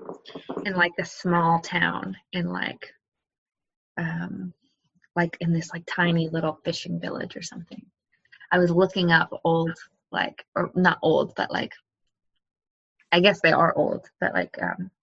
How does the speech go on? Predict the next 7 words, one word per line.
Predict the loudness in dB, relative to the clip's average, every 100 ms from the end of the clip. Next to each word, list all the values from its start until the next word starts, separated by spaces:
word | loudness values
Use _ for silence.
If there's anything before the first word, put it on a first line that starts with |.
| _ _ -6
like, | -4
small | -4 2 4 4 4
little | 0 0 -2
lake | -2 -4 -6
towns | -4 -4 -4
in | -4
America. | -4 -4 -8 -12